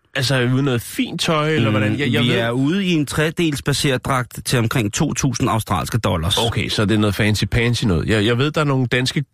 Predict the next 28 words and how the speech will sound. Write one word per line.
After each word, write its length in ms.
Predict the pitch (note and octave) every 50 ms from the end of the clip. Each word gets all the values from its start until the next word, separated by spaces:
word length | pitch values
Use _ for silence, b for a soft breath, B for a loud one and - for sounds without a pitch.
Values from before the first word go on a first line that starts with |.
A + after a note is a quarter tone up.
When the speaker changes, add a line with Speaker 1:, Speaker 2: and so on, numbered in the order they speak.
| - -
Speaker 1:
øh, 300 | D2 A2 A2+ G#2+ G#2 G2+
nogle 200 | G2+ G#2+ G#2+ G#2+
danske 300 | A2 A#2+ B2+ B2 - -
knægte, 400 | - - C3 A#2+ B2 C3 D3+ C3+
som 140 | C3+ B2 A#2+
har 100 | A#2+ A2+
lavet 220 | G#2+ A2 A2+ A#2+
en, 140 | A#2 A2 G#2 - -
en 160 | G2 F#2 - -
app, 220 | G2 G2 B2 D3+ - - - _ _ _ _ _ - -
øh, 160 | C3 A#2 A2
hvor 100 | A#2 A2+
man 140 | A2 G#2+ G2
så 120 | - A#2+
kan 120 | - A#2+
bestille 240 | A2 G#2+ - A#2 G#2+ -
t-shirts, 400 | - A2 G#2+ - A#2 A2 G#2+ -
der 60 | - -
passer 300 | - A2 G2 G2 - A2+
til 160 | - - G2+
ens, 200 | F#2 - - -
øh, 80 | F#2 E2+
kropsform 680 | - G2+ - G#2+ G2 G2 G2+ - G2 G2+ - A2+ F#2
Speaker 2:
Mm. 60 | G2+
Speaker 1:
ud 80 | G#2 G2+
for 120 | - A2+
nogle 180 | G#2 G2+ G#2+ -
f-, 60 | -